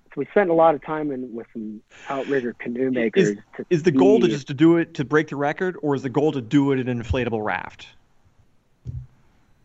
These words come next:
Speaker 1: Break the record.
Speaker 2: That's the
Speaker 1: But
Speaker 2: goal.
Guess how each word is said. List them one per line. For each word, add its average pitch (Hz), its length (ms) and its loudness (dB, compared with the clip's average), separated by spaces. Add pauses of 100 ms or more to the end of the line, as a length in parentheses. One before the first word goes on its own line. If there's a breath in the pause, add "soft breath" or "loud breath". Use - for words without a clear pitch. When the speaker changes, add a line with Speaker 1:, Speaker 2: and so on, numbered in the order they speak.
(680)
Speaker 1:
Break 185 260 4
the 170 80 4
record. 143 440 0 (380)
Speaker 2:
That's 143 240 -2
the 180 80 4
Speaker 1:
But 151 160 4
Speaker 2:
goal. 95 140 -8